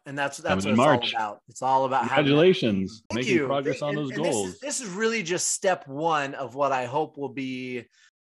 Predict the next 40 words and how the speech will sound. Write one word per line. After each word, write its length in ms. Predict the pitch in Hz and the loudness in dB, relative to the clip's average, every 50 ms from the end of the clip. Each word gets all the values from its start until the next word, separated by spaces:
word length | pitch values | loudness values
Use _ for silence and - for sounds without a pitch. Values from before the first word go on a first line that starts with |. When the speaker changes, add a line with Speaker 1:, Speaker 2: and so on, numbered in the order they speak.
| _ _ | _ _
Speaker 1:
you 140 | - 160 139 | -12 -10 -8
know, 180 | 131 120 120 123 | -6 -6 -8 -8
just 440 | 123 - 156 151 147 143 - - _ _ _ _ _ _ _ _ - | -10 -6 -4 -4 -4 -4 -6 -8 _ _ _ _ _ _ _ _ -4
the, 260 | 147 147 139 127 131 | 0 0 0 0 -2
the 100 | 131 151 | -4 -6
gun 340 | 139 127 160 170 185 190 180 | -2 0 2 2 2 0 0
going 320 | 175 170 165 165 160 160 | 0 0 0 0 -2 -2
off 320 | 143 143 139 135 135 - - | -2 0 0 2 0 0 -4
to 100 | - 147 | -10 -10
the 140 | 123 127 120 | -8 -8 -6
race 440 | 120 127 135 135 131 131 - - - _ - | -2 0 0 0 0 -2 -4 -6 -8 _ -4
of 340 | 139 123 120 117 117 117 - - | -2 -2 -2 -2 -4 -6 -10 -14
expanding 680 | 139 - - - - - 147 139 139 139 143 139 135 | -12 -10 -8 -8 -6 -4 -4 -2 -2 -2 -4 -6 -6
and 220 | - 135 123 123 | -6 -8 -10 -8
bringing, 320 | 127 135 143 143 143 139 131 | -8 -6 -4 -4 -4 -4 -2
like, 260 | 123 113 113 - - | -2 -2 -4 -4 -4
a 60 | 135 | -6
Worth 340 | 120 120 147 175 170 - - | -2 0 2 2 0 0 -4
group 220 | - 151 147 127 | -6 -8 -8 -6
here 300 | - 143 151 151 143 139 | -8 -6 -2 0 0 2
and 200 | 143 - 135 127 | 0 0 -2 -6
getting 220 | 120 139 135 139 127 | -8 -8 -8 -6 -6
a 60 | 120 | -6
Sons 280 | - - - 147 143 131 | -4 -4 -4 -4 -4 -4
of 100 | 123 - | -6 -6
Helaman 440 | - 156 180 165 156 156 151 143 | -4 -4 -2 -2 -2 -2 -4 -4
group 200 | 131 139 143 135 | -4 -4 -6 -6
here 280 | 135 139 139 131 131 127 | -4 -2 0 0 0 0
for 120 | 127 - | -2 -4
those 220 | 120 123 127 127 123 | -2 -2 -2 0 -2
that 100 | 127 113 | -4 -6
are 160 | 117 - 127 | -6 -6 -4
under 200 | 143 156 147 147 | -6 -4 -2 -2
eighteen 560 | 135 135 139 139 139 - 139 135 135 131 127 - - - - - - _ | -2 -2 -4 -6 -8 -10 -10 -8 -8 -8 -10 -12 -16 -20 -20 -20 -12 _
and 140 | 139 139 151 | -2 2 4
all 100 | 165 202 | 4 4
the 140 | 220 208 185 | 4 4 4
other 100 | 160 143 | 2 2
programs. 600 | - - 156 151 147 147 170 175 196 202 - 180 - - | 0 -4 -4 -4 -2 -4 -4 -4 -6 -6 -8 -8 -6 -6
I, 160 | 151 139 | -6 -6